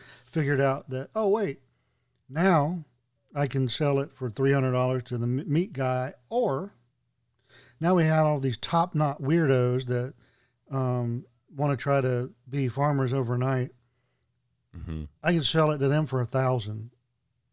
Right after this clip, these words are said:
Speaker 2: Yeah.
Speaker 1: And, uh, this local guy s-, said he made twelve times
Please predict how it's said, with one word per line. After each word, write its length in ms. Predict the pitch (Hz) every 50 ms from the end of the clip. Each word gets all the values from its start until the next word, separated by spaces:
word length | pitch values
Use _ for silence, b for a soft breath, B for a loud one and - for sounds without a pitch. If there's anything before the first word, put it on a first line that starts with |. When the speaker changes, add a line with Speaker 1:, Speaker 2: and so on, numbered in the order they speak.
| _ _ _
Speaker 2:
Yeah. 200 | 90 85 78 69 - - 107 - - _ _ _ _ _ _ _ _ _ _ _ _ _ _ _ _ _ _ _ _ _ _ _ _ _ _ _ _ _ _ _ _ _ _ -
Speaker 1:
And, 440 | 151 143 135 135 135 135 135 - - _ _ _ _ _ _ _ _ _ _ _ _ _ _ _ _ _ _ _ _ _ _ _ _ _ _ _ _ _ _ _ _ _ _ _ _ _ _ _ _ _ _ _ _ _ _ _ -
uh, 240 | - 123 120 117 120
this 240 | 131 135 123 113 123 143 - _ _
local 400 | 156 147 147 139 120 139 139 131
guy 300 | 123 135 131 135 135 127
s-, 140 | 120 - - _ _ _ _ _ _ _ _ _ _ _ _ _ _ _ _ 143 117
said 260 | - - 147 147 143 131
he 80 | 131
made 360 | 127 135 135 135 131 120 104 - _ _ _ _ _ _ _ _ _ _ _ _ _ _ _ _ _ _ _ _ _ _ _ _
twelve 720 | - - - 139 143 151 151 151 147 147 143 139 123 - - - -
times 920 | - - 123 127 127 131 123 120 117 113 117 127 139 151 143 - _